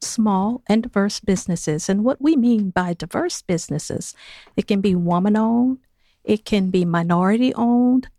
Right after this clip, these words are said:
veteran, service-disabled veteran, hub zone.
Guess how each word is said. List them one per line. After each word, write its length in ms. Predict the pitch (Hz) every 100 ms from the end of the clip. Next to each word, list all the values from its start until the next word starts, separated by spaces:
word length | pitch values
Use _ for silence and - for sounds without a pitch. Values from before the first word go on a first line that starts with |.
| _
veteran, 640 | 175 202 - - 269 277 - _ _
service-disabled 1080 | - - 214 214 220 - 220 220 220 226 226
veteran, 560 | - 240 - 254 247 254 - - -
hub 300 | 233 233 240
zone. 540 | - 240 247 254 262